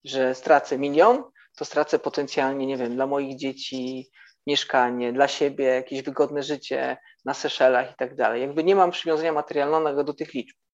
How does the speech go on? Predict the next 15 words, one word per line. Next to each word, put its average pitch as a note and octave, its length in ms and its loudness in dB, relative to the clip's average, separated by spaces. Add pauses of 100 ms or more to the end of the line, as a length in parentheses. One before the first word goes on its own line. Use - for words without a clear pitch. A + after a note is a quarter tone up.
(440)
W - 60 -20 (160)
związku E3+ 260 0
z - 80 -14
tym, F#3 260 4 (380)
odpowiadając F3 440 6
na E3+ 80 -2
twoje, D#3+ 480 2
twoje D#3+ 260 0
pytanie, D#3+ 560 0
nieważne F#3 380 4
jaka F3+ 220 4
jest - 140 2
suma F3 300 0
i D3 80 -4
pułap, D#3 500 6